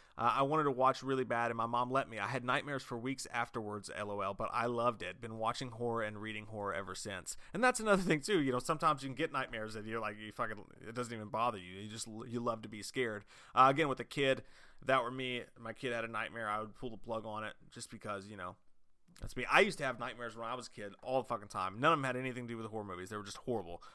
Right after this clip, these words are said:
I just remember how scary nightmares could be. Uh, so that, I, I think that's the one thing you may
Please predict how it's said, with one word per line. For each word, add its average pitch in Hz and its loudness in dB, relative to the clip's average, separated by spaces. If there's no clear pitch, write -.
I - 0
just 127 0
remember 123 2
how 107 -2
scary 107 -2
nightmares 92 -6
could 92 -12
be. 87 -6
Uh, 110 0
so 131 2
that, 139 4
I, 147 6
I 170 8
think 180 0
that's 151 0
the 147 -2
one 143 2
thing 139 -2
you 127 -6
may 120 -2